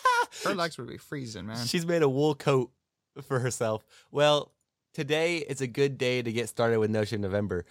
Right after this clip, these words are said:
Speaker 1: Oh, tomorrow, I guess, 'cause today we're celebrating National No Beard Day. Today is the day where you can get rid of that beard, shave your face,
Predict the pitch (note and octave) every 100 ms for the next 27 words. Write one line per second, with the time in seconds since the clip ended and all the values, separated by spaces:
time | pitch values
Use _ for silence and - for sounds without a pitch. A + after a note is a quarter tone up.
0 | _ _ A2 - G2+ G2+ F#2 D#2+ E2 D2+
1 | - G2 - G2+ B2 C#3+ A2 G2 G#2+ G2+
2 | G2 G2 F#2 F2 _ _ G2 G#2+ A2+ -
3 | C3+ C#3 C3+ B2 A2+ A#2 G2+ A2+ A#2 A#2
4 | F#2 G2 E2+ D2 - _ _ A2+ B2+ C3+
5 | C3+ B2+ A#2+ A#2+ A2+ G#2+ A2+ G2+ G#2+ G2
6 | G2 C3+ B2+ A#2+ B2 A#2 A#2 G#2 A2 A2
7 | G#2+ - - - G2+ - - C3 C3+ B2+
8 | A#2 A2 A2 G#2+